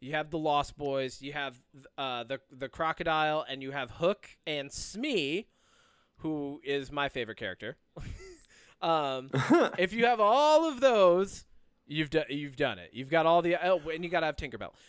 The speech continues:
Speaker 1: But if you have all of those
Speaker 2: Right.
Speaker 1: elements, a-, as long as you're handling everything else properly, I don't care if you have Native Americans in it or not, right? I don't care. You don't need them. They're not necessary
Speaker 2: Well, here's
Speaker 1: to
Speaker 2: my
Speaker 1: the
Speaker 2: point.
Speaker 1: story.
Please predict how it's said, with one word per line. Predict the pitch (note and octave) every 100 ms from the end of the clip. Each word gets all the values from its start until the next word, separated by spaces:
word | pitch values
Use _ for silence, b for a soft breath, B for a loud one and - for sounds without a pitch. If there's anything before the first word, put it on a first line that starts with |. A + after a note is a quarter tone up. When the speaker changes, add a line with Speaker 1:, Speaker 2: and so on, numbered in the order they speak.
| b
Speaker 1:
But | F3+
if | F#3+
you | A#3+
have | B3+
all | B3+ D4
of | D4+
those | C4+ B3+
Speaker 2:
Right. | F#3+
Speaker 1:
elements, | D#3+ G#2 D#3 E3 - - _ _ -
a-, | F#3+ F#3+ - -
as | G3 E3+
long | F3+ A3 C#4+
as | A#3
you're | G#3
handling | F3+ D#3 F3 F#3+ F#3+
everything | F#3+ F3+ E3+ E3+
else | D#3 -
properly, | F3 F3 E3 C#3+ C#3
I | A#2+ E3
don't | F3+
care | - D#3
if | C#3+
you | D3
have | D3 C3+
Native | C3+ C3+
Americans | C3+ B2+ C3 C3
in | C#3
it | C3+
or | B2+
not, | C#3+ A3+ A2 A1+ _ _ -
right? | C3+ D#3
I | D#3
don't | F#3
care. | G3+ -
You | E3+
don't | G#3 F3+
need | F3 A3+ A#2+
them. | G#2 - _ - b b b -
They're | F3+
not | G#3+ D#3
necessary | E3+ G#3 A3 E3 E3+
Speaker 2:
Well, |
here's | G#3 A3+
Speaker 1:
to |
Speaker 2:
my | C#3+
Speaker 1:
the | B2
Speaker 2:
point. | E2+ D2
Speaker 1:
story. | F#2+ -